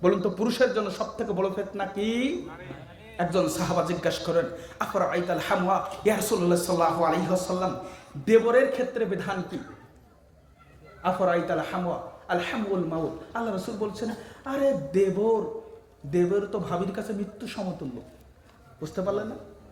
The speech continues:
আপনি হাজারো পরিবার সার্চ দেন, যে হাজারো দেবরের কাপড়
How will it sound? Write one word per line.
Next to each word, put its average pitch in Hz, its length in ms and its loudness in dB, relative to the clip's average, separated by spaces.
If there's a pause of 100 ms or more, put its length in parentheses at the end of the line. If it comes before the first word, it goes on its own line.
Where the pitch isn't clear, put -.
(420)
আপনি 202 260 2
হাজারো 190 440 2
পরিবার 180 280 4
সার্চ 175 320 2
দেন, 214 160 0 (560)
যে 185 100 -2
হাজারো 359 580 8
দেবরের 269 400 8
কাপড় 240 260 2